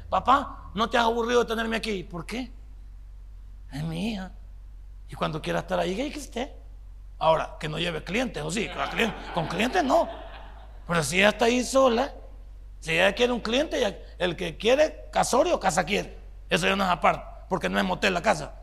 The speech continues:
Pero si ella está ahí sola, no hay problema. Ahí está el otro, ¿ve? El cliente también este, ¿ve?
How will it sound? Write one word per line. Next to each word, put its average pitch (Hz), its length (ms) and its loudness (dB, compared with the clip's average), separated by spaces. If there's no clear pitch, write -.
Pero 160 200 -4
si 165 100 -4
ella 170 120 0
está 175 120 -6
ahí 202 160 0
sola, 220 400 -2
no 170 60 -6
hay 160 80 -6
problema. 175 380 -6
Ahí 180 80 -6
está 233 140 -4
el 247 100 2
otro, 277 240 2
¿ve? 254 140 -4
El 175 160 -4
cliente 247 400 0
también 240 280 -2
este, 269 260 -4
¿ve? 247 80 -10